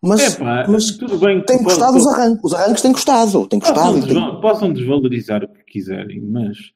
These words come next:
Speaker 2: passar da Turquia para casa, para os Açores, para casa, para, ah, um jogo a meio da semana que, epá, muita gente não quer saber e tal, e coisa, que se entra assim naquela e
Speaker 1: A meio da semana?
Speaker 2: Não é, não foi,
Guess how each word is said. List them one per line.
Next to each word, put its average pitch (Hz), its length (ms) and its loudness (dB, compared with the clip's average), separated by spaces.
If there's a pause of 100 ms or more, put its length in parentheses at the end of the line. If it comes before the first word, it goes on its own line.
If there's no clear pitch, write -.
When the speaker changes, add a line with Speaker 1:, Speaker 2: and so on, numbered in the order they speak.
(460)
Speaker 2:
passar 151 300 0
da 147 160 0
Turquia 110 640 -4
para 113 260 -6
casa, 101 380 -12
para 123 180 -6
os 120 100 -4
Açores, - 440 -8
para 104 220 -10
casa, 104 480 -14 (100)
para, 104 420 -8 (600)
ah, 110 220 -2
um 110 180 -2
jogo 104 560 -2
a 101 60 -8
meio 117 260 -4
da 117 60 -10
semana 117 500 -6
que, 78 560 -12
epá, 101 500 -8
muita 127 280 -4
gente 113 320 -8
não 110 120 -8
quer 110 140 -10
saber 104 480 -4
e - 80 -12
tal, 104 480 -6
e - 240 -20 (220)
coisa, 107 400 -4
que - 160 -20
se 120 160 -4
entra 117 240 -6 (160)
assim 120 160 -6
naquela 110 580 -2
e 90 260 -18 (240)
Speaker 1:
A 139 60 0
meio 139 160 4
da 135 100 4
semana? 95 540 -4 (520)
Speaker 2:
Não 156 220 -8
é, 113 80 -6
não 107 300 -8
foi, - 160 -12